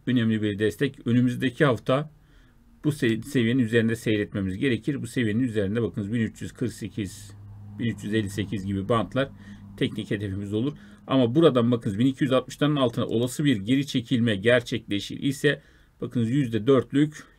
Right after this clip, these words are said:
ki zaten biraz önce haftalıkta da bir noktada belirtmiştim. Yüzde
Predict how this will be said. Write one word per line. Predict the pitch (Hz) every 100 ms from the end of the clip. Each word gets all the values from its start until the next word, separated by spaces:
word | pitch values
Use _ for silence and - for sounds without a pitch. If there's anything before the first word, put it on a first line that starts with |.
| -
ki | - 104 -
zaten | 113 110 120
biraz | 117 107
önce | 110 107
haftalıkta | 107 123 110 123
da | 110 98
bir | 110 107
noktada | 107 104 - 98
belirtmiştim. | 104 117 131 127 113
Yüzde | 98 101 98 110 104